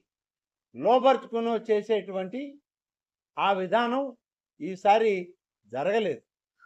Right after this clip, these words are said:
జరగకపోవడంతో దాదాపుగా మొత్తం నియోజకవర్గం మీద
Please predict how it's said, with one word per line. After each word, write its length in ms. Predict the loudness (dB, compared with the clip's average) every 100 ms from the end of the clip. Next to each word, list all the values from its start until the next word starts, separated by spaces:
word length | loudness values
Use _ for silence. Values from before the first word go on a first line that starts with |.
| _ _ _ _ _ _ -8
జరగకపోవడంతో 1120 | 0 2 4 4 2 2 4 4 0 2 2 2 -2 _ _ _ _ _ _ -4
దాదాపుగా 640 | 0 4 4 4 4 4 4 2 _ -8
మొత్తం 360 | -8 -2 -2 0
నియోజకవర్గం 720 | 0 0 0 -2 -4 -4 -6 -6
మీద 180 | -2